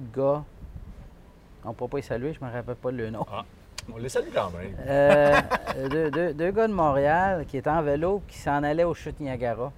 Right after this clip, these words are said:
Speaker 2: Ok.
Speaker 1: Fait que j'ai fait un petit bout avec eux autres. Euh, on a eu du fun.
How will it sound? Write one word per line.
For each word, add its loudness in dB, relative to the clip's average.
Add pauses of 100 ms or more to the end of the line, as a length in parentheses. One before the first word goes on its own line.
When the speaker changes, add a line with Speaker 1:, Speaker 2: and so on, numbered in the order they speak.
(260)
Speaker 2:
Ok. 2 (340)
Speaker 1:
Fait -10
que -8
j'ai -4
fait -4
un -4
petit -14
bout -8
avec -4
eux -4
autres. -2 (1000)
Euh, -6
on -8
a -6
eu -6
du -14
fun. -6